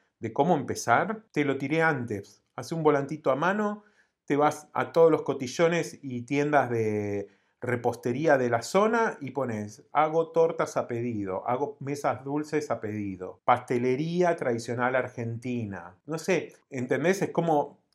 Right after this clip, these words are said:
creo que tenés todo ahí en la mano. Y ese miedo que es real, y yo te lo estoy usando en contra tuyo, digo, deberías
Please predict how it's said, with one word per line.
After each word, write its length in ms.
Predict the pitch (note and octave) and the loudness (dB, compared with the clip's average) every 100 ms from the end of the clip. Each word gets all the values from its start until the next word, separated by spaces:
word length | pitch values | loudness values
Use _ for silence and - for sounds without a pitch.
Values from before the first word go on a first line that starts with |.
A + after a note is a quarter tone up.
| - | -4
creo 240 | E3+ F#3 | 0 0
que 80 | F#3 | 0
tenés 340 | D#3+ D3 D3 | -4 -4 -4
todo 280 | - E3+ E3 | 0 2 4
ahí 160 | D3+ D#3 | 4 2
en 80 | C#3+ | 0
la 80 | B2 | 0
mano. 420 | B2+ G2+ F#2 - | 0 0 -6 -10
Y 160 | D3 D#3 | -4 -2
ese 180 | D#3+ D#3+ | 2 2
miedo 380 | E3+ F3 A#2 A2+ | 4 4 4 4
que 80 | |
es 80 | C3+ | 0
real, 580 | C3 C3 D3+ A#2+ B2+ - | 2 6 8 8 4 -4
y 100 | B2+ | -10
yo 260 | - C3+ C3+ | 2 4 4
te 80 | A2 | 0
lo 80 | |
estoy 400 | - - B2 A#2+ - | 0 6 6 4 -2
usando 460 | A#2+ C3 B2+ A#2+ | -2 -2 -2 -2
en 100 | A2 | -4
contra 520 | G#2+ C3 B2 A#2+ A2 | -2 -2 0 0 0
tuyo, 640 | A#2+ A#2 - B2 A#2 D#3 - - | 0 -2 -2 -2 0 -2 -6 -8
digo, 720 | B2+ D#3 A#2+ A#2 B2 D#3 - | -2 0 2 4 4 2 -6
deberías 1000 | B2 C3 C3+ C#3 F3+ E3+ D3 F3+ F3+ - | -4 0 2 2 2 4 4 2 -2 -14